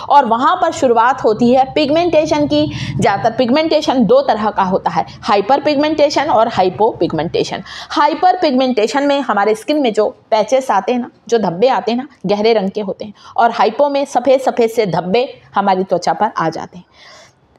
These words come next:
इस home Remedy में दोस्तों, आपके लिए जो लेकर आई हूँ मैं, तीन तरह की home remedy बताऊंगी। जो remedy का सामान आपके यहाँ है, आप उसे जरूर लगाएं। Remedy number one, चावल का आटा, rice flour, हम सभी के घर पर होता है।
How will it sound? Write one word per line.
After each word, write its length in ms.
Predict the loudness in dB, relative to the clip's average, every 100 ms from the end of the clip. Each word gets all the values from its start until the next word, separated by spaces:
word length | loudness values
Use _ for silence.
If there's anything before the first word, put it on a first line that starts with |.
| _ _
इस 180 | -2 -2
home 420 | 0 0 0 -2 -4 _ _
Remedy 400 | -2 0 0 2
में 120 | 2 2
दोस्तों, 260 | 2 2 2
आपके 260 | 2 0
लिए 100 | 0
जो 120 | 2 2
लेकर 380 | 2 2 2
आई 140 | 0 2
हूँ 120 | 2
मैं, 120 | 2
तीन 340 | 0 0 2 2
तरह 220 | 2 2
की 140 | 0 0
home 220 | 0 2
remedy 320 | 2 2 0
बताऊंगी। 520 | 0 0 0 0 -2 -6 _ -4
जो 220 | 2 4
remedy 360 | 4 2 0 2
का 100 | 0
सामान 400 | 0 0 2 0
आपके 280 | 0 -2 -4
यहाँ 200 | -2 -2
है, 220 | 0 -2 -2
आप 180 | -2
उसे 160 | 0 -2
जरूर 300 | 0 -2 -2
लगाएं। 240 | -6 -10 -16 _ -16 -2
Remedy 300 | 0 2 2
number 260 | 2 2
one, 220 | 2 0 -2 -8
चावल 300 | -4 -2 -2
का 140 | -2 -4
आटा, 420 | -4 -6 -6 -10 -14 -6
rice 360 | 0 2 0 -2
flour, 360 | -2 0 0 -2
हम 140 | -2
सभी 320 | 0 0 0 0
के 120 | 0
घर 160 | -2
पर 180 | -2 -2
होता 240 | 0 -4 -4
है। 140 | -8